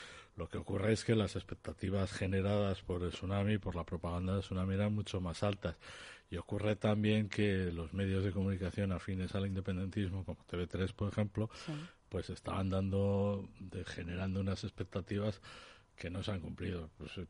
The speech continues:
Speaker 1: por eso hay una <clears throat> cierta sensación de fracaso. Esto, además, <clears throat> venía rodeado de un ambiente como de novatada,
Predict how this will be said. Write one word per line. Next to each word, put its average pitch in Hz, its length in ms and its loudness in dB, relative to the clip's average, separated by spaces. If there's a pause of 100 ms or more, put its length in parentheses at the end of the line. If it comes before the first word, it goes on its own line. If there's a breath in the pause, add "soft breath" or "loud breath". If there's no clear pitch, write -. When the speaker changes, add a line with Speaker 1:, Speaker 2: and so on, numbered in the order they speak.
(100)
Speaker 1:
por - 160 -4
eso 92 240 0
hay 98 200 2
una 95 420 0
<clears throat> 98 260 -2
cierta 101 400 -2
sensación 101 520 0
de 104 100 2
fracaso. 95 500 -4 (460 loud breath)
Esto, 113 320 2
además, 117 540 6
<clears throat> - 80 -18
venía 113 640 0
rodeado 107 380 4
de 110 80 4
un 110 80 4
ambiente 107 400 2
como 110 240 4
de 92 100 2
novatada, 101 840 2